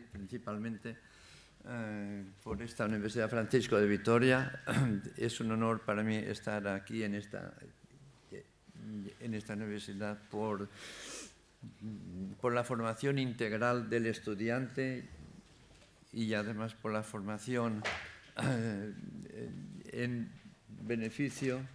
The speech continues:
en beneficio de la sociedad española y de la humanidad, por la antropología, antropología humana a la que se dedica. <clears throat> Entonces, yo creo que hay, yo creo que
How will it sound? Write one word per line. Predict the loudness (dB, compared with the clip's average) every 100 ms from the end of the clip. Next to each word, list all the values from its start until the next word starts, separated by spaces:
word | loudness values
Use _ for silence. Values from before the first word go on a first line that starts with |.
| -8
en | -4
beneficio | -2 -2 -2 -2 -2 0
de | 2
la | 2 2
sociedad | 0 -4 -4 0 0
española | 0 -2 0 2 2 0 -4 -4
y |
de | 0 2
la | 0
humanidad, | -2 -2 -2 0 2 2 0 -12 -20 -20 -20 -20 -20 -20 -14 -4
por | 0
la | 2 2
antropología, | 0 -4 -4 -2 -2 0 -2 -2 -4 -12 -18 -16 -14 -6
antropología | -2 0 0 0 2 2
humana | 2 2 2 2 0
a | 0
la | -2 -2
que | -4
se | -4 -2
dedica. | -2 -2 -4 -6 -8 -16 -20 -20 -20 -18 -4
<clears throat> | -2 0 -2 -4 -10 -12 -14 -12 -12 -12 -14 -16 -20 -20 -18 -18 -20 -12
Entonces, | -4 -2 -2 0
yo | -2
creo | 0 0 0
que | 2
hay, | 2 2 -2 -10 -14 -14 -16 -18 -12
yo | -10
creo | -6 -6 -2
que | -4